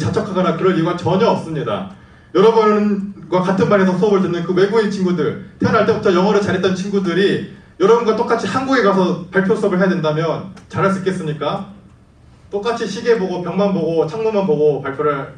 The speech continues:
하지 않을까요? 똑같은 거예요. 단지 여러분이 지금 미국 와 있기 때문에 그런 상황을 겪는 거지, 걔네들도 한국 가면 똑같이 그렇게 발표할 때마다 긴장하고 떨고 그럴 겁니다. 그런 여러분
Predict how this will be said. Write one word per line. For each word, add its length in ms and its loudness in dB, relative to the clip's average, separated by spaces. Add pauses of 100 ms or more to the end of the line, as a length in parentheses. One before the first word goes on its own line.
(140)
하지 180 -2
않을까요? 600 -2 (600)
똑같은 380 -6
거예요. 340 0
단지 280 -4
여러분이 380 0
지금 300 -6
미국 260 -6
와 120 2
있기 200 -4
때문에 280 -8
그런 200 -10
상황을 240 -8
겪는 300 -14
거지, 480 -6 (220)
걔네들도 340 -2
한국 220 -6
가면 160 -10
똑같이 480 -12
그렇게 680 -10
발표할 320 -12
때마다 300 -12
긴장하고 580 -14
떨고 520 -10
그럴 220 -12
겁니다. 360 -20 (500)
그런 220 -4
여러분 580 -6